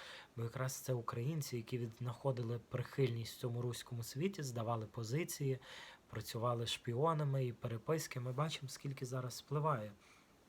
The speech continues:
Тому, е, справедливість — це яскравий приклад справедливості. Для тих, хто не розуміє, чому Кароліночка єдина, багато артистів, а єдина віддувається,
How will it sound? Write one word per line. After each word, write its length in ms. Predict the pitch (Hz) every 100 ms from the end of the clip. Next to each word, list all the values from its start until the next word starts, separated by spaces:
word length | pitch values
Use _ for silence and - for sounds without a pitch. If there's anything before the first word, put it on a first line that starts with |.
| - - -
Тому, 360 | 147 135 156 - - - - - - - - - - - - - - - - - - - - - - -
е, 400 | 135 135 131 127
справедливість — 1000 | - - 139 131 135 214 143 113 - - - - - - -
це 380 | - 139 175 208 - -
яскравий 640 | 123 117 - 123 151 190 196
приклад 480 | - 123 - 143
справедливості. 840 | - - 127 127 117 104 107 - -
Для 160 | 117 127
тих, 180 | 175 165
хто 180 | -
не 160 | 143 139
розуміє, 400 | 131 135 143 131
чому 300 | - 143 135
Кароліночка 760 | - 135 131 131 120 113 - 127
єдина, 520 | 131 127 175 151 123
багато 440 | 123 135 160 147
артистів, 540 | 139 - 185 196 131 131
а 40 |
єдина 380 | 131 127 156 135
віддувається, 880 | 120 117 120 135 208 302 - -